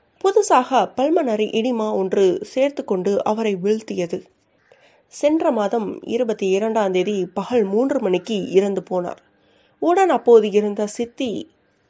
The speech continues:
"கண்வழியா உசுர் போச்சு" என்றாள். பம்பாயிலிருந்து தம்பி வர காத்திருந்து மூன்று பிள்ளைகளும் அவரை சுற்றி நின்று கொண்டு அவர் மார்பை கண்ணீரால் நினைத்தோம். வீட்டுக்கு கொண்டு வந்ததும் வாசலில் நெருப்பு கொண்டு வைத்தார்கள்.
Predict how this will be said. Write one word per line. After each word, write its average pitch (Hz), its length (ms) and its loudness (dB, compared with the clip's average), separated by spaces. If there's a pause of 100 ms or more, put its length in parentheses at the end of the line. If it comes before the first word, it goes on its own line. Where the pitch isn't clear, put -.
"கண்வழியா 190 680 0
உசுர் 196 380 -2
போச்சு" - 380 -8 (240)
என்றாள். 170 440 -4 (1040)
பம்பாயிலிருந்து 202 1000 4
தம்பி 262 340 0
வர 180 220 0
காத்திருந்து 190 840 -2
மூன்று 185 380 -2
பிள்ளைகளும் 190 600 0
அவரை 190 340 -2
சுற்றி 269 400 -4
நின்று 214 340 -2
கொண்டு 180 460 2
அவர் 185 260 -2
மார்பை 185 460 -2
கண்ணீரால் 202 580 -2
நினைத்தோம். 175 500 -4 (600)
வீட்டுக்கு 262 540 0
கொண்டு 220 280 0
வந்ததும் 180 540 2
வாசலில் 190 540 0
நெருப்பு 208 400 2
கொண்டு 175 260 -2
வைத்தார்கள். 170 580 -4